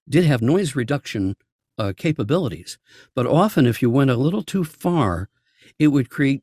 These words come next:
nasty digital artifacts in your voice that were unacceptable. And so many people were overusing noise reduction in the past.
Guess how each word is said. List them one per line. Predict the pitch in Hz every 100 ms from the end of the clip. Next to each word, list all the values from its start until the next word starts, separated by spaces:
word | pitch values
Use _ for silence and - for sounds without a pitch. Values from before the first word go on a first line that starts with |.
| -
nasty | 139 127 151 - 147 127
digital | 110 143 123 123 117 -
artifacts | 123 123 98 _ _ _ _ _ 110 87 - - - -
in | 123 107
your | 104 101
voice | 87 147 104 87 - - _ _ _ _ _ -
that | 127
were | 117 117
unacceptable. | 117 107 - 190 - 101 - - _ _ _ _ _
And | 123 117
so | 135 131
many | 139 202 190
people | 190 170 139
were | 127 143
overusing | 147 147 131 131 127 151 196 156 123
noise | 117 120 127 117 -
reduction | 107 123 - 101
in | 95
the | 92
past. | 107 - - -